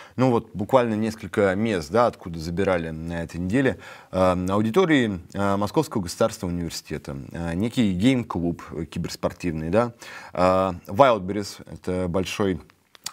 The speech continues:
напомню, огромная компания, которая занимается онлайн-продажами и, и офлайн тоже. А, вот там вообще интересный случай. Я вам могу рассказать, у меня работает подруга в руководстве этой компании. Вот, и она говорит, что их с утра в шесть утра всех подняли на экстренное,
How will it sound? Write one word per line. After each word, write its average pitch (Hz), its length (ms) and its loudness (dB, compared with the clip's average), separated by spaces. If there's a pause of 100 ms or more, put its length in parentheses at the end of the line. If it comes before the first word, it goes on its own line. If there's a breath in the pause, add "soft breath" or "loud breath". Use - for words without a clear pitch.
напомню, 90 440 0
огромная 92 340 2
компания, 92 460 0
которая 80 420 -6 (280 loud breath)
занимается 85 600 -2
онлайн-продажами 90 1200 0 (140)
и, 78 200 -4
и 92 40 2
офлайн 110 480 2
тоже. 85 360 -4 (380 loud breath)
А, 90 220 2
вот 92 180 -2
там 113 160 6
вообще 107 240 0
интересный 90 500 -2
случай. 131 400 0
Я 92 240 4
вам 104 120 2
могу 104 200 -2
рассказать, 143 380 0
у - 20 0
меня 107 100 4
работает 110 440 0 (300 loud breath)
подруга 139 340 4
в 87 340 -2
руководстве 85 640 0 (440 loud breath)
этой - 160 -8
компании. 104 580 2 (100)
Вот, 87 460 -4
и - 20 0
она 104 240 2
говорит, 131 300 6
что - 160 -2
их 110 80 -2
с - 120 -6
утра 101 400 4
в 85 220 -4
шесть - 260 -6
утра 90 220 -2
всех - 240 -8
подняли 139 440 2
на 101 260 -2
экстренное, 92 480 -4